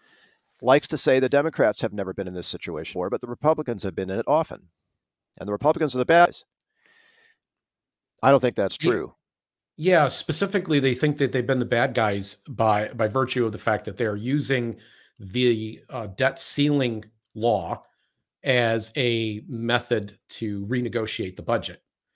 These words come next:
Speaker 2: and engaging in brinksmanship. And they're saying the Democrats have not done that.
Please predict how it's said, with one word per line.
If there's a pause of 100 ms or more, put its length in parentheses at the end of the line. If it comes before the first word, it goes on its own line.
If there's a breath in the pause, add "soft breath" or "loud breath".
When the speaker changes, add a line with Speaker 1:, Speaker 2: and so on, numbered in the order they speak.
(380)
Speaker 2:
and (880)
engaging
in
brinksmanship. (500)
And
they're
saying
the
Democrats
have
not
done (640)
that.